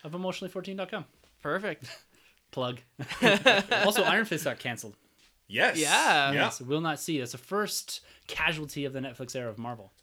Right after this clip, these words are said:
Speaker 3: Yeah.
Speaker 2: R I P,
Speaker 1: Interesting.
Speaker 3: Suffer from
Speaker 2: Iron
Speaker 3: the
Speaker 2: Fist.
Speaker 3: snap.
Speaker 1: Yep. Yeah, there
Speaker 3: Yeah.
Speaker 1: you go. Uh, big news here. Ryan Coogler has signed on to
Speaker 3: Yes.
Speaker 1: direct and write Black Panther two. Very, very exciting news.
Speaker 3: Oh, awesome. Wakanda forever. Let's
Speaker 1: Yes.
Speaker 3: go.
Speaker 2: Yeah, yeah.
Speaker 3: Yeah.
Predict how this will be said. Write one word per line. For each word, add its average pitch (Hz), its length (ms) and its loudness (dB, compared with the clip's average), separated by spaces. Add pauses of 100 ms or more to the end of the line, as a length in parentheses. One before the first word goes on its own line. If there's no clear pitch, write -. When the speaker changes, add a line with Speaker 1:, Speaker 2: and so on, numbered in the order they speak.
Speaker 3:
Yeah. 98 160 -12 (600)
Speaker 2:
R 139 180 -8
I 151 80 -4
P, 143 60 -8
Speaker 1:
Interesting. 165 220 -8
Speaker 3:
Suffer 131 280 -4
from - 40 -6
Speaker 2:
Iron 135 120 -6
Speaker 3:
the 135 60 -6
Speaker 2:
Fist. - 120 -6
Speaker 3:
snap. 90 220 -8 (220)
Speaker 1:
Yep. 131 280 -4 (640)
Yeah, 135 280 -8
there 131 140 -6
Speaker 3:
Yeah. 143 100 -2
Speaker 1:
you 147 40 -2
go. 160 200 2 (320)
Uh, 160 280 4
big 208 240 6
news 208 240 0
here. 165 280 2 (220)
Ryan 175 240 0
Coogler 226 500 2
has 123 220 -8
signed 151 320 -4
on 147 200 0
to - 100 -6
Speaker 3:
Yes. - 80 -4
Speaker 1:
direct 151 480 0 (300)
and 202 200 -4
write 160 380 -4 (100)
Black 135 400 -8
Panther 127 420 -8
two. 123 360 -6 (100)
Very, 151 360 2
very 123 200 -2
exciting 101 300 -10
news. 107 100 -2
Speaker 3:
Oh, 101 240 0 (160)
awesome. 101 380 -4
Wakanda 139 300 0
forever. 131 440 4
Let's 110 200 -6
Speaker 1:
Yes. 123 40 -6
Speaker 3:
go. 196 360 4 (120)
Speaker 2:
Yeah, 160 340 0
yeah. 160 300 -4
Speaker 3:
Yeah. 143 200 -2